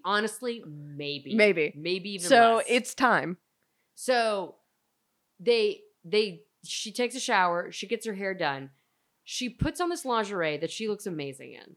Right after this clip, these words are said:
Speaker 2: Incredible.
Speaker 1: But then later, when they have sex, she's not wearing that lingerie. So I think Christian just had her wear that getup for, like,
Speaker 2: To
Speaker 1: the
Speaker 2: ins-
Speaker 1: afternoon.
Speaker 2: Yeah, I mean, she looked hot
Speaker 1: She
Speaker 2: as
Speaker 1: looked
Speaker 2: hell.
Speaker 1: fucking great.
Speaker 2: Yeah.
Speaker 1: There was that shot of her in the mirror.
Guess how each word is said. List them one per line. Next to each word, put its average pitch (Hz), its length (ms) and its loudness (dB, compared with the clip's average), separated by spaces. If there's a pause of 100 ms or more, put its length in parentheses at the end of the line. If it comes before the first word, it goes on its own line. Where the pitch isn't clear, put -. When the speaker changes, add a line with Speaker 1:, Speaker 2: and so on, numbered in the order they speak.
Speaker 2:
Incredible. 190 460 0
Speaker 1:
But 240 100 2
then 311 200 2
later, 214 360 0 (220)
when 240 160 0
they 233 100 0
have 240 200 -2
sex, 185 560 -2 (200)
she's - 300 -6
not 220 220 -2
wearing 427 160 -4
that 240 180 -2
lingerie. 170 680 -6 (420)
So 262 160 4
I 247 40 8
think 508 200 -2
Christian 302 280 -4
just 262 160 -8
had 220 160 2
her 202 80 0
wear 175 200 2
that 156 240 0
getup 156 400 0
for, 156 160 -4
like, 147 320 -4 (540)
Speaker 2:
To 190 460 6
Speaker 1:
the 170 100 6
Speaker 2:
ins- 156 220 4
Speaker 1:
afternoon. 147 380 -4 (680)
Speaker 2:
Yeah, 202 220 8
I 208 100 6
mean, 208 160 6
she 208 120 -2
looked 214 300 2 (240)
hot 180 280 6
Speaker 1:
She 180 80 4
Speaker 2:
as 226 60 4
Speaker 1:
looked 214 120 4
Speaker 2:
hell. 170 200 6
Speaker 1:
fucking 151 220 -6
great. 127 340 -10
Speaker 2:
Yeah. 185 300 8
Speaker 1:
There 233 80 0
was 294 80 -2
that 339 140 0
shot 285 180 2
of 240 80 0
her 233 100 -2
in 214 100 -2
the 190 60 -6
mirror. 180 280 -6